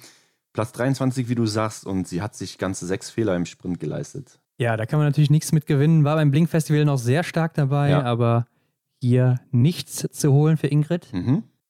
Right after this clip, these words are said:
Speaker 2: Ja, und im Massenstart sehen wir auf eins auch schon wieder Tiril Eckhoff mit drei Fehlern.
Speaker 1: Ja.
Speaker 2: Vor Martha Olsby-Reuseland.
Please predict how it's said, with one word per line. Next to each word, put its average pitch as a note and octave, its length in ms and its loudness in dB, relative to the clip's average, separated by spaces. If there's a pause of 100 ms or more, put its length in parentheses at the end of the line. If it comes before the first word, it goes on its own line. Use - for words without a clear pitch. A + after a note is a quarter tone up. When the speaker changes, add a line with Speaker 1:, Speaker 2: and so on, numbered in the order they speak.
(220)
Speaker 2:
Ja, C#3+ 80 0
und D#3 60 4
im D#3 100 4
Massenstart F#3 800 -2 (300)
sehen D3 220 2
wir D#3+ 60 4
auf D3 120 0
eins A#2 240 0
auch C3 160 -2
schon A#3 120 2
wieder B2+ 140 4
Tiril A#2 260 0
Eckhoff C3+ 500 -4 (420)
mit C3+ 180 -2
drei D#3 220 -2
Fehlern. F#3 640 0 (120)
Speaker 1:
Ja. G#2 200 -2 (840)
Speaker 2:
Vor A#2+ 280 0
Martha B2 300 0
Olsby-Reuseland. C3+ 800 0